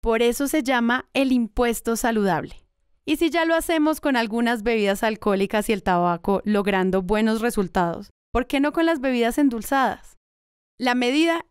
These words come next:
es efectiva. En México se implementó el impuesto en dos mil catorce y redujo en el primer año un seis por ciento el consumo de bebidas azucaradas,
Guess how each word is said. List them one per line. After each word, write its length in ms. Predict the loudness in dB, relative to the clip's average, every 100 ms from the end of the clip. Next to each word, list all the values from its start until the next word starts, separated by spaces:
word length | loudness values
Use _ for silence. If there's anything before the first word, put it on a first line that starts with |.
| -4
es 180 | -2
efectiva. 560 | -2 -4 -4 -2 -4 -6 _ -2
En 160 | 0
México 400 | 2 0 -2 -2
se 100 | 0
implementó 460 | 0 2 0 -2 -2
el 100 | -2
impuesto 380 | 0 -2 0 -2
en 80 |
dos 160 | 0 0
mil 180 | -2 -2
catorce 600 | -2 0 0 0 -2 -2
y 60 | -2
redujo 380 | 0 2 0 0
en 100 | 0
el 100 | 0
primer 560 | -2 -4 -2 0 0 2
año 360 | 0 -2 -4 -2
un 160 | -4
seis 260 | 0 -4 -2
por 220 | -2 -2
ciento 280 | 0 0 0
el 120 | -2
consumo 400 | -2 0 0 2
de 100 | 2
bebidas 420 | 2 0 0 -2
azucaradas, 680 | -4 -6 -6 -2 -2 -2 -10